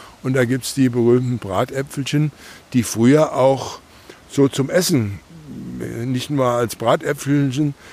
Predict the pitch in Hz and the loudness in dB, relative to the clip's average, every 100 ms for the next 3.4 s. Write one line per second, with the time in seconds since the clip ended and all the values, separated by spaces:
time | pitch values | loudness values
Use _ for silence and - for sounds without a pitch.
0 | - - 117 135 143 147 120 117 113 101 | -12 -4 2 4 2 0 -2 -2 -2 4
1 | 123 180 - 294 269 107 104 139 175 147 | 2 2 0 -2 -2 -4 0 2 2 0
2 | 127 113 110 131 123 98 117 117 - - | -2 -2 -4 -4 -6 -2 -2 -2 -4 -6
3 | 127 151 240 | -2 0 0